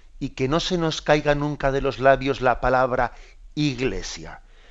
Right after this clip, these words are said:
Que no pretendamos tener una espiritualidad, ¿eh? Eh,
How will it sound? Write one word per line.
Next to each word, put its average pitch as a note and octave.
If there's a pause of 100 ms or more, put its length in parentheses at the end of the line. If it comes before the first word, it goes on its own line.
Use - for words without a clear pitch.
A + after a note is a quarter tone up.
(300)
Que B2+
no D#3+
pretendamos D#3
tener D3
una D3
espiritualidad, C3+ (240)
¿eh? C#3 (400)
Eh, A#2